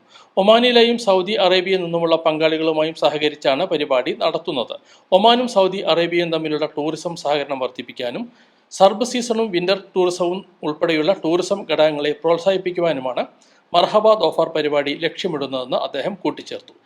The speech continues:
പരിപാടിയിൽ അൻപതോളം സൗദി ടൂറിസം കമ്പനികളെയും സൗദി അറേബ്യയിലെ പ്രമുഖ മാധ്യമ സ്ഥാപനങ്ങളിൽ നിന്നുള്ള പതിനഞ്ച് മാധ്യമ വിദഗ്ധരെയും പ്രതീക്ഷിക്കുന്നു. മസ്കറ്റ് ഉൾപ്പെടെ രാജ്യത്തെ വിമാനത്താവളങ്ങളിലേക്ക് കൂടുതൽ യാത്രക്കാരെ എത്തിക്കുവാൻ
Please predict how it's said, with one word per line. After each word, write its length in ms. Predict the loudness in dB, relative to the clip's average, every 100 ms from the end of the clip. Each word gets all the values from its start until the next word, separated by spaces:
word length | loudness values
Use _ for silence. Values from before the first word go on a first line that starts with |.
| -20 _
പരിപാടിയിൽ 520 | 2 6 4 4 -2 -4
അൻപതോളം 520 | -2 2 4 4 2
സൗദി 420 | -2 -2 -2 -8 -4
ടൂറിസം 360 | -2 -2 -6 -6
കമ്പനികളെയും 580 | -6 -4 -8 -4 -2 -2 -4 _ -2
സൗദി 320 | 2 2 2
അറേബ്യയിലെ 640 | -2 0 0 0 0 0
പ്രമുഖ 400 | -2 -4 -2 -2
മാധ്യമ 400 | 0 0 0 -6
സ്ഥാപനങ്ങളിൽ 640 | -6 -2 -2 -2 -6 -8
നിന്നുള്ള 380 | -10 -6 -4 -2
പതിനഞ്ച് 380 | -2 0 -4 -2 -4 0
മാധ്യമ 400 | -2 0 -2 -6
വിദഗ്ധരെയും 680 | -8 -8 -6 -4 -4 -6
പ്രതീക്ഷിക്കുന്നു. 600 | -8 -10 -12 -12 -18 -20 -20 -20 _ _ _ _ _ 0
മസ്കറ്റ് 400 | 0 2 2 2
ഉൾപ്പെടെ 360 | 2 4 4
രാജ്യത്തെ 480 | 6 6 4 0 2
വിമാനത്താവളങ്ങളിലേക്ക് 1200 | 2 0 0 0 2 4 2 -2 -6 -6 -4 -4 -2
കൂടുതൽ 420 | -4 0 0 2
യാത്രക്കാരെ 720 | 4 4 0 -2 2 2 0 -8
എത്തിക്കുവാൻ 500 | -16 -12 -2 -2